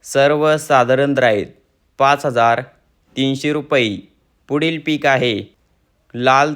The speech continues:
तूर. कमीत कमी दर आहेत सहा हजार आठशे रुपये, जास्तीत जास्त दर आहेत सात हजार सहाशे रुपये आणि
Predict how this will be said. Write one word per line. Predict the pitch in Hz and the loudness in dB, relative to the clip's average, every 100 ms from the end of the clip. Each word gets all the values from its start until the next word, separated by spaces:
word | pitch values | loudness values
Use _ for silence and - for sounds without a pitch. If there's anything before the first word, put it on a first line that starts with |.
| 147 | -4
तूर. | 143 110 98 _ _ _ _ - | -2 -2 -4 _ _ _ _ -2
कमीत | 131 151 151 - | 0 0 -2 -2
कमी | 160 | -2
दर | 143 123 | 0 2
आहेत | 117 120 - _ _ _ - | 2 0 -6 _ _ _ -16
सहा | - 139 143 151 | -2 0 2 2
हजार | 151 123 120 120 - _ _ _ - | 2 4 2 2 -4 _ _ _ -2
आठशे | 127 127 - 147 | 0 0 -4 -6
रुपये, | 151 143 147 113 101 - _ _ _ - | -4 -2 0 0 -2 -10 _ _ _ -14
जास्तीत | 104 131 123 - 147 139 | 0 0 0 -2 -4 0
जास्त | 147 147 | 0 0
दर | 127 | 0
आहेत | 120 117 120 - _ _ _ - | 2 2 0 -12 _ _ _ -18
सात | - 139 143 147 | -2 2 2 2
हजार | 120 117 120 139 _ _ _ _ - | 2 4 4 -2 _ _ _ _ -12
सहाशे | - 131 120 143 | 0 0 2 2
रुपये | 143 143 143 110 95 - _ _ _ _ - | 0 2 0 0 -2 -10 _ _ _ _ -2
आणि | 147 143 127 107 | 2 2 0 -2